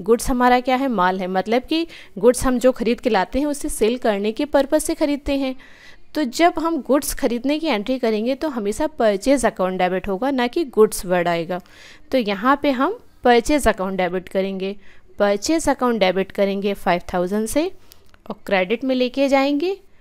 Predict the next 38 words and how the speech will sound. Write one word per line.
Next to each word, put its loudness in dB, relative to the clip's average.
to 0
cash 0
फ़ाइव 4
थाउजेंड, -2
क्योंकि 0
जब -2
कैश 4
यहाँ 0
पे -2
हमने 0
दिया 0
है 2
तो -2
कैश -2
हमारा 0
रियल -2
अकाउंट -2
है, -2
कैश -4
जब -4
जा 4
रहा 0
है -2
तो -6
according 2
to 4
rules 2
क्रेडिट 0
में -4
हमारा 0
कैश 4
आएगा, 0
purchase 0
account -2
debit 0
to -6
cash 0
account। -4